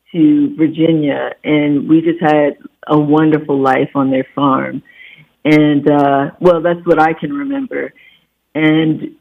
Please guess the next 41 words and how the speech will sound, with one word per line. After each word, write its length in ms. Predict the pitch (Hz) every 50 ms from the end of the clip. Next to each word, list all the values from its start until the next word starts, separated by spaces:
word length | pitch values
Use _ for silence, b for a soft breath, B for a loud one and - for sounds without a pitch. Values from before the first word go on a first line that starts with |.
| _ _ _ _ -
we, 480 | 147 151 160 165 160 160 156 151 131
uh, 540 | - 143 139 135 139 135 131 131 135 135 151 156 - _ -
ended 240 | 170 185 190 185
up 100 | 180 175
coming 300 | - 185 165 160 160 156
back 160 | 160 160 165 165 - -
here, 160 | 190 175 175
here 220 | - 165 180 180
to 100 | 175 196
D 300 | 208 208 214 226 226 - _
C, 400 | 156 151 139 143 147 180 190 196 _ _ _ _ _ _ _ _ _ _ _ _ _ _ _ _ _ _ _ _
and 560 | 165 165 170 170 165 165 165 160 160 156 - - _ _ _ B B B B B B B B B
we 160 | - 175 175
started 320 | 175 190 175 175 180 180 175
our 80 | 170 165
visitations 800 | 156 170 165 160 160 - 180 165 156 156 - 170 160 170 165
with 180 | 165 160 160 160
our 140 | 151 151 151
mother 340 | 147 147 147 147 143 143
and 140 | 147 147 151 - _
stuff, 340 | - 156 147 147 147 147 _ _ _ _ -
had 200 | 160 156 - 151
gone 300 | 170 156 160 160 160 -
to 60 | 170
the 120 | 139 151 143 _ -
second 340 | 175 170 175 180 147 143 -
foster 360 | - 147 147 143 - - 160
home. 200 | 151 151 143 151
And 180 | 147 147 151 151
the 100 | - 214
second 220 | 240 240 262 226 -
foster 300 | 147 147 151 151 - 165
home 320 | 160 151 147 151 147 139 -
is 140 | - 156 156 -
actually 400 | - 170 175 170 - - 190 175
the 120 | 165 165 147
reason 440 | 131 156 165 175 175 170 170 147 143
I 120 | 135 131
wrote 460 | 135 139 139 147 156 160 160 160 _ -
that 340 | 151 135 127 - - _
book. 280 | - 143 131 - -